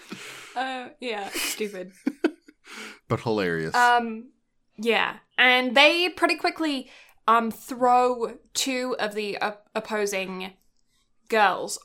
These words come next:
Speaker 1: off of the planes by, like, pushing them into a corner and then, like,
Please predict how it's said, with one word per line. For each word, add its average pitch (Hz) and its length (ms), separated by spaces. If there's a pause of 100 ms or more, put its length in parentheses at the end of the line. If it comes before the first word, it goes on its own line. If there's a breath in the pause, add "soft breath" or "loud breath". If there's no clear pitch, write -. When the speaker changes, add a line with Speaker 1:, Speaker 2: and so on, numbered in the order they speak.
Speaker 1:
off 220 200
of 196 180
the 180 340 (160)
planes 185 500
by, 185 160
like, - 300 (960)
pushing 220 260
them 202 80
into 190 200
a 185 40
corner 185 380
and 175 120
then, 170 160
like, - 300